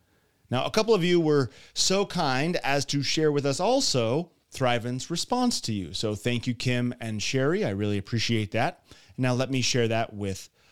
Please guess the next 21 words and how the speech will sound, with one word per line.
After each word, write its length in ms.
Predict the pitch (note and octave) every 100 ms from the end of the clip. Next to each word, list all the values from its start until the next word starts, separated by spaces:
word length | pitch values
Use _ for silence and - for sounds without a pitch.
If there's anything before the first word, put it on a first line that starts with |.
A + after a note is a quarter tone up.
| _ -
all 200 | A#2 A#2+
of 120 | A2
our 140 | A#2
Cross 320 | - G#2+ F2
Defense 380 | - - A#2 A#2
listeners. 460 | D#3 D#3 - F#2+ F#2+
We 140 | B2
read, 420 | B2 F3 B2+ G#2 - - - -
"As 220 | C3+ C#3+ D3
an 80 |
organization," 960 | D3+ D3 D3 C#3 G3+ G#3+ - B2 C3 F3 - -
Thrivent 420 | - A2 G2+ F#2+
says, 380 | - G2 A2+ D3
"we 160 | C3 C#3
focus 400 | - D3+ D#3+ D3+
on 140 | B2+
helping 380 | C3 E3+ A#3 A3
people 340 | F3+ D#3+ E3+ B2+
achieve 420 | - - A#2 A2+
financial 480 | - A2 G#2 F#2+ G2+
clarity, 640 | - E3+ E3 G#2+ F2+ A2+